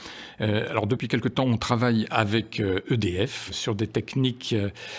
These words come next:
d'instrumentation de composants critiques, enfin essentiellement des tuyauteries, euh, avec l'objectif de venir détecter l'apparition de défauts de corrosion dans des régions qui sont plus particulièrement critiques.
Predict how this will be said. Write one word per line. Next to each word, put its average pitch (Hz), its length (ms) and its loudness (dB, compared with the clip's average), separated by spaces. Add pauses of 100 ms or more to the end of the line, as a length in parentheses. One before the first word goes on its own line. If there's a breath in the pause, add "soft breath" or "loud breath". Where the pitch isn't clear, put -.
(240 loud breath)
d'instrumentation 131 720 2
de 104 100 2
composants 110 480 2
critiques, - 420 -4
enfin 107 200 0
essentiellement 117 540 2
des - 160 -4
tuyauteries, 123 600 0 (400 loud breath)
euh, 101 180 0
avec 113 260 2
l'objectif 117 600 2
de 104 80 -2
venir 98 500 0
détecter 110 720 -2 (220 loud breath)
l'apparition 113 600 0
de 101 140 0
défauts 127 300 0
de - 80 -4
corrosion 101 580 0 (320 loud breath)
dans 104 160 -2
des 101 260 0
régions 92 380 -2
qui - 140 -6
sont 113 180 -4
plus 107 200 -6
particulièrement 101 600 -4
critiques. - 540 -10